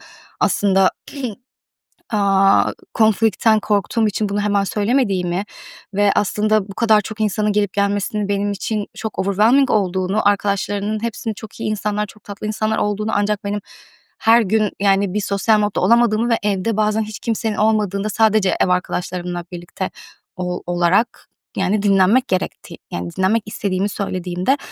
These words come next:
ev arkadaşım tahmin ettiğim üzere dedi ki, "Ama işte o arkadaşımın treni var ertesi gün. Ama o arkadaşım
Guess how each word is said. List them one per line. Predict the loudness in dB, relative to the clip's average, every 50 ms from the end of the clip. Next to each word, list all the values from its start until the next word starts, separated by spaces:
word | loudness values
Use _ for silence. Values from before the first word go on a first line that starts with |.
| -20 -20 -20 -20 -20 -20 _ 0 2
ev | 4 6
arkadaşım | 6 4 4 0 0 0 0 0 0 0 -2 0
tahmin | 2 2 2 4 4 2
ettiğim | 2 0 -2 -4 -4 -2 -2
üzere | -2 0 0 0 2 0 0
dedi | 0 -2 -2 -2
ki, | -4 -2 0 0
"Ama | 0 0 -2
işte | -6 -8 -6 -4 -2
o | 0 0
arkadaşımın | 0 0 0 -2 -2 -4 -6 -6 -6 -4 -6 -4 -4 -4 -4 -4 -6 -8
treni | -6 -4 -2 0 0 0 0
var | 2 0 2 2
ertesi | 0 -2 -2 -4 -8 -12 -10 -6
gün. | -4
Ama | -2 0 2 4 4
o |
arkadaşım | 4 4 2 0 -4 -4 -4 -4 -2 -4 -4